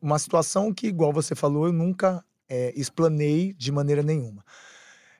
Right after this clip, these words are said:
É, mas era, era muito ruim pra mim, né? Como um filho, é, estar longe da minha família, dos meus pais, e não saber como as pessoas estavam lidando com essa situação com eles,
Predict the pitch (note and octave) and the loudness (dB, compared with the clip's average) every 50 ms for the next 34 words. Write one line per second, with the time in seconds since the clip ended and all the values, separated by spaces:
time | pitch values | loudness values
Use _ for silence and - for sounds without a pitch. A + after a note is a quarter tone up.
0 | _ - C3+ C3+ C3+ C3+ C#3 - - D3+ D#3 F3 D3+ D3 F#3 G3 G3 G3 F#3+ - | _ -4 -2 -2 -2 -2 -2 -2 0 2 2 2 4 6 6 6 6 4 2 4
1 | E3+ E3 E3+ F3+ E3+ D#3+ E3+ F3 F3+ G#3 G3+ E3 D3+ D#3 E3+ F3 F3+ F#3 F#3+ F3+ | 4 6 6 6 4 4 2 0 2 0 0 2 4 4 4 6 6 6 4 4
2 | B2+ - C3 B2+ B2 A#2+ A2+ G#2 G2 F2+ F#2 _ _ _ A#2 A2+ A2+ A#2 A#2 A2+ | 2 0 -2 -2 -4 -6 -10 -14 -16 -20 _ _ _ _ -14 -12 -10 -8 -8 -8
3 | A2+ G#2 - _ - C#3 C3 C3 C3+ C3+ C3+ C3 - - - - D3 D#3 E3 E3 | -8 -10 -12 _ -6 -4 -2 -2 -2 -2 -4 -4 -6 -6 -2 0 2 2 4 2
4 | D3 B2+ A2+ G2 G2 _ _ - - _ _ _ - A2+ A#2 A#2 A#2 A#2+ B2 - | 2 0 -2 -4 -8 _ _ -20 -20 _ _ _ -12 -10 -10 -8 -10 -10 -12 -14
5 | - - - _ _ _ _ - - - - C3+ C3 C3 C3+ C#3+ E3+ A3 B3 A#3 | -16 -18 -20 _ _ _ _ -12 -4 2 4 4 4 4 4 4 4 4 2 0
6 | F#3 G3+ C#3 D3 C3+ C3+ C3 B2 - C#3 A#2+ A#2 A#2 B2+ C3 D#3 C#3 A#2 A#2 G#2 | 0 -2 -2 -2 -2 -4 -4 -6 -8 -8 -8 -6 -6 -4 -2 -2 -2 -4 -6 -8
7 | A2+ A2+ G#2 - - - A2+ A#2 B2+ D#3 E3+ D#3+ - - _ _ - - _ _ | -10 -12 -12 -12 -10 -8 -4 -4 -2 -2 -4 -6 -8 -14 _ _ -20 -20 _ _
8 | _ - C3 C#3 C#3+ D#3+ F3+ F3 - D#3+ C#3+ C3 C#3+ D3 - - - D#3 D#3+ E3+ | _ -6 -2 0 0 0 0 0 0 0 0 0 0 -4 -2 -2 0 0 2 2
9 | F3 E3+ F3 - _ _ - C3 - - - C#3 - - - D#3 D#3 D#3 D#3 C3+ | 0 -2 -2 -6 _ _ -10 -10 -8 -6 -6 -6 -6 -4 -4 -2 0 0 0 -2
10 | B2 C3 B2 - - C3 C3 B2+ C3+ C#3+ C3+ C3+ - _ D3 C#3 D3 D#3+ G3+ A3 | -2 -4 -8 -4 -4 -2 -2 -2 -4 -6 -8 -10 -10 _ -4 -2 0 0 0 0
11 | E3+ C#3+ D#3+ D#3+ E3 F3 E3+ E3 - - D#3 C#3+ - - - - D#3 C#3 - - | 0 0 0 2 2 0 0 -2 -4 -4 -6 -6 -6 -8 -4 -2 -2 -2 -2 -4
12 | - D3+ C#3 C#3+ D#3 E3 - _ _ _ _ _ _ _ _ _ _ - F3 G#3 | -6 -4 -4 -4 -4 -6 -8 _ _ _ _ _ _ _ _ _ _ 0 2 4
13 | G3 E3+ C#3+ A#2+ G#2+ A#2 - - - - - | 4 4 2 2 -2 -6 -12 -14 -16 -18 -20